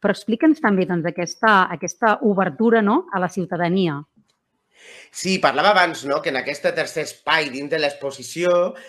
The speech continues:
Speaker 2: és on està aquesta... Podem veure la partitura, també podem veure un mural gegant que he creat jo a partir d'intel·ligència artificial, que això és un altre tema, però vam fer un taller i per parlar amb la ciutadania de Tarragona,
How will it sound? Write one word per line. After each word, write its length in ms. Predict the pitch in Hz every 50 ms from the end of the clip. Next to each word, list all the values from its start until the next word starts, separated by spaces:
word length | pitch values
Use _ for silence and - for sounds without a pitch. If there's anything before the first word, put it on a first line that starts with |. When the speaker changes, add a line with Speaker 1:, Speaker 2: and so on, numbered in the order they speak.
| - _ -
Speaker 2:
és 280 | - 156 165 165 - 185
on 80 | 160 160
està 440 | 151 - - - 143 151 170 180 -
aquesta... 560 | - 143 139 - 143 139 - - 151 147 147 143 143 - - _ _
Podem 260 | - 135 143 156 165 156
veure 300 | 160 175 185 151 143 123
la 140 | 123 131 127
partitura, 600 | - 151 139 - 143 139 - 170 170 165 165 165 165
també 240 | 156 156 165 190
podem 240 | 190 175 160 165 165
veure 280 | 160 156 165 160 143 131
un 80 | 127 127
mural 380 | 123 117 127 135 139 143 - 104
gegant 460 | 104 123 117 - 139 143 139 139 151 165 - - _ _ _ _
que 140 | - - 143
he 20 |
creat 280 | - 151 147 143 139 143
jo 80 | 160 170
a 60 | 147
partir 320 | 151 135 - - 190 190 -
d'intel·ligència 640 | 147 131 127 - 175 170 143 135 - 156 151 143 143
artificial, 560 | 113 - 131 110 113 117 - - 104 113 -
que 80 | - -
això 160 | 120 - 110
és 80 | - 107
un 80 | 107
altre 240 | 101 107 - 104 107 104
tema, 260 | 107 104 110 147 151 - - - - _ - _ _ _ _
però 460 | - 190 185 185 214 247 262 254 - - -
vam 200 | 160 160 180 185
fer 100 | - 190
un 120 | 180 190 190 -
taller 640 | 185 175 175 175 196 202 202 202 208 220 233 240 240 -
i 140 | 160 147 147 147 143 143 143 139 135 -
per 260 | 143 135 135 135 - -
parlar 440 | 131 127 180 131 175 180 180 180 - 143
amb 240 | 143 131 127 123
la 120 | 120 113 117 117
ciutadania 480 | - 123 107 123 120 113 120 135 156
de 120 | 180 180 -
Tarragona, 580 | 175 160 156 156 143 160 190 190 165 160 180